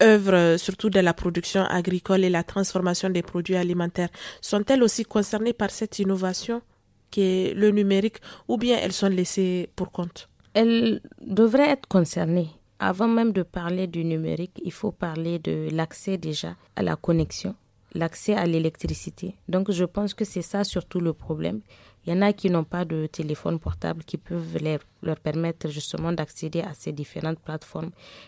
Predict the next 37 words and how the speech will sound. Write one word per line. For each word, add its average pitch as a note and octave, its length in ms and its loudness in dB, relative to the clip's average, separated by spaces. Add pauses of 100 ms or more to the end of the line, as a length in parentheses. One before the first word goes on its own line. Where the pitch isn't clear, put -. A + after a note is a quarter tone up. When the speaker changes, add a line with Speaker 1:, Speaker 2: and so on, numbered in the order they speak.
(140)
Speaker 2:
Et G#3+ 60 2
il - 20 4
y F#3+ 60 6
a F#3+ 100 4
aussi G3 320 0
le G3 140 4
niveau F3 300 0
scolaire. E3+ 440 -6 (300)
Elles F3+ 100 0
ne F3+ 80 2
sont E3+ 220 -2
pas G#3 160 -2
forcément F3+ 420 -4
scolarisées. D#3 760 -8 (200)
Donc, F3+ 160 -4
c'est - 240 -6
également F3 600 0
un G3 180 2
blocage. F#3 600 -6 (120)
Et - 60 -2
même F#3+ 240 0
si - 140 -4
elles G3+ 120 -2
sont F#3+ 200 -4
scolarisées, E3 640 -4
peut-être - 360 -10
que G#3+ 120 0
c'est - 240 -4
un G3 220 0
outil F#3 420 -6 (400)
qu'elles F3+ 200 2
ne F3+ 120 4
maîtrisent F3+ 480 0
pas G#3+ 240 -2
forcément G3 600 -2
ou A3 140 -2
dont A#3 380 4